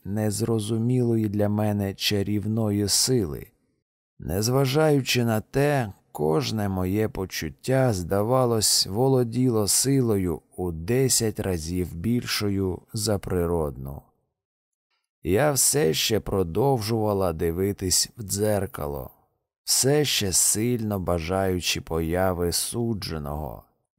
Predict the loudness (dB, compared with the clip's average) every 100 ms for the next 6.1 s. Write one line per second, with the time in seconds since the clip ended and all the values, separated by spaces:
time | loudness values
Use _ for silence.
0 | _ _ -4 -4 -4 -8 -6 -2 -2 -4
1 | -6 -4 -4 -6 -14 _ _ _ _ -4
2 | -4 -2 -2 0 -2 -4 -6 -4 0 -2
3 | -2 -6 -6 -4 0 0 0 0 0 -4
4 | -8 -8 -6 -4 -4 -4 -4 -4 -2 -4
5 | -6 -4 -2 -2 -2 -2 -4 -10 -12 -14